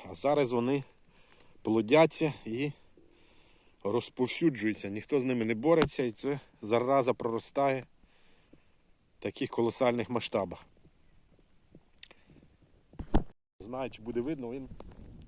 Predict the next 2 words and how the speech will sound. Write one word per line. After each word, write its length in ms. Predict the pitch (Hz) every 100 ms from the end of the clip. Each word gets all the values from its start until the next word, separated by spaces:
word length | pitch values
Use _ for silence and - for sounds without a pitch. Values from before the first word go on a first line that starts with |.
| - - 113
напевно, 500 | 104 135 135 127 113 _ - _ - - - - - - -
метрів 440 | 117 135 123 123